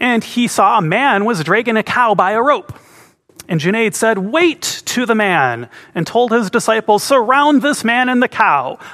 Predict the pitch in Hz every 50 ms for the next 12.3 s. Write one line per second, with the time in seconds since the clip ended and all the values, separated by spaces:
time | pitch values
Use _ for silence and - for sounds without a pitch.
0 | - - _ - - 196 269 196 180 196 214 226 190 196 214 220 - - 220 -
1 | 240 254 - - 196 147 - 160 135 120 - 123 - - - - _ _ _ _
2 | _ _ _ _ _ _ _ _ _ _ _ - 143 123 117 156 143 113 117 -
3 | _ _ _ _ - - - 135 127 - - 135 131 147 - - - - - 131
4 | - - - - - - - - 156 151 - - - - - - - - 196 139
5 | - - - - - - - - - - 208 220 208 - - 233 208 220 220 240
6 | 247 247 233 - - - - 180 139 151 202 233 - - 165 190 190 - 214 208
7 | 190 151 135 160 185 180 165 165 190 202 196 196 170 151 175 - - 180 185 185
8 | 180 175 - - 185 233 349 - - - 175 175 190 - 190 185 180 165 - -
9 | 240 302 370 381 - 180 165 190 185 - 202 - 190 190 - 202 190 - - 196
10 | 202 240 269 220 165 151 156 165 196 - 214 202 254 214 160 - 175 165 170 180
11 | 190 - - 220 214 - - - 185 175 156 156 156 - - - - 240 - -
12 | 190 190 170 175 185 208